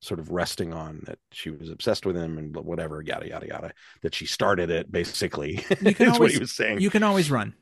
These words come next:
Speaker 1: You can always run. And he didn't.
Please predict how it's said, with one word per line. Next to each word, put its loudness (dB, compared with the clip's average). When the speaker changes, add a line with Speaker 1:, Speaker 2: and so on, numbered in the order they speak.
Speaker 1:
You 6
can 2
always 6
run. 4
And 0
he 4
didn't. 2